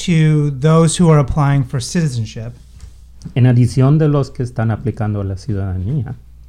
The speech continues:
Speaker 1: those who have asylum status,
Speaker 2: los que tienen el estado de asilado,
Speaker 1: refugee status,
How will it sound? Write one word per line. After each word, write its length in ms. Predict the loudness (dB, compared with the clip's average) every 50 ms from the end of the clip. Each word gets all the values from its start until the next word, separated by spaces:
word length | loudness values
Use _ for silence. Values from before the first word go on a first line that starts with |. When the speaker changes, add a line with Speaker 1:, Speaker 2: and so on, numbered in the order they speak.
| -20 -20 -20 -20 -20 -20 -20 -20 -20 -18 -14
Speaker 1:
those 560 | -10 -4 -2 0 2 2 2 0 -2 -2 -2
who 80 | 0 0
have 320 | 2 2 2 2 0 -2
asylum 560 | -4 -8 -6 -4 -4 -2 -2 0 0 0 -2 -2
status, 600 | -4 -6 -6 -6 -6 -6 -8 -10 -14 -16 -16 -14 -14 -14 -14 -14 -16 -8 -2
Speaker 2:
los 180 | -2 -2 0 0
que 100 | -4 -4
tienen 300 | -2 0 2 2 2 0
el 60 | -2
estado 500 | -2 -4 -4 -4 -4 -2 -2 -4 -6 -8 -10 -6
de 140 | -6 -6 -4
asilado, 840 | -4 -8 -8 -8 -8 -8 -6 -4 -2 -2 0 0 0 -2 -4 -6 -8 -12 -16 -16 -16 -18 -20 -20 -20 -20 -16 -8 -6
Speaker 1:
refugee 480 | -4 -4 -2 -4 -4 -4 -4 -4 -4
status, 640 | -6 -6 -6 -8 -6 -6 -8 -10 -14 -16 -18 -20